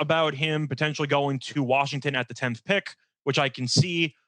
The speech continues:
But Davis has a lot of offensive talent that he was not really able to showcase at Wisconsin because they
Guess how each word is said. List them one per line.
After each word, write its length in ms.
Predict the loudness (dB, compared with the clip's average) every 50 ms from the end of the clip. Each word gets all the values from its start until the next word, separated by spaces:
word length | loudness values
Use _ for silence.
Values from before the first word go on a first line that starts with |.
| _ _ _ _ -2
But 120 | -2 2 4
Davis 580 | 2 2 2 2 2 0 2 2 0 -2 -4 -6 -6
has 260 | -2 0 2 2 2
a 40 | 2
lot 220 | 2 4 4 4 4
of 80 | 4
offensive 380 | 4 2 2 2 0 -2 -4 -4
talent 320 | -2 -2 0 0 0 0
that 80 | 0 0
he 40 | 0
was 100 | 0 2
not 240 | 2 2 0 0 0
really 300 | 0 0 2 2 2 2
able 180 | 0 0 -2 -4
to 100 | -6 -6
showcase 460 | -4 -2 0 -2 0 0 -2 -2 0 -2
at 120 | -2 -2
Wisconsin 640 | -4 -6 -6 -2 0 0 0 0 0 0 -2 -2 -4 -6 _ _ _ _ _ -2
because 180 | 0 0 2
they 120 | 2 0